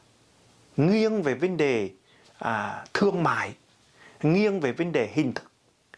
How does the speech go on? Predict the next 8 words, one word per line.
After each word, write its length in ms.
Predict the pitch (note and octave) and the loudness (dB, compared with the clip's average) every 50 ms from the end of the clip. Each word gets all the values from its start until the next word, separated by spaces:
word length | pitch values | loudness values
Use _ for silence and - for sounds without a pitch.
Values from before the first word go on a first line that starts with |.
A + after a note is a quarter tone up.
| _ _ - - - - - | _ _ -20 -20 -20 -18 -10
hơn 380 | - - F3+ F3+ F3+ E3+ E3 D3 | -4 0 2 4 4 4 2 2
là 160 | C3+ B2+ G#2+ | 0 0 -2
chuẩn 280 | G2 - - C#3+ A#2 - - | -2 -2 0 0 0 -2 -2
bị 200 | D#3+ C#3 C3 A#2 | 0 0 0 2
nội 260 | B2 B2+ A#2+ A2 G#2+ - | 2 2 2 2 2 0
tâm 180 | E3 E3 D#3 C#3+ - _ _ _ _ _ _ _ _ _ _ _ _ _ _ _ _ _ - - - - | 0 -2 -2 -6 -12 _ _ _ _ _ _ _ _ _ _ _ _ _ _ _ _ _ -20 -16 -8 -2
để 260 | - F3 C#3 B2 G#2+ - | 2 2 2 2 2 0
mà 420 | B2 B2 B2 A#2+ A2+ G2+ - - | 0 0 0 0 0 -2 -4 -8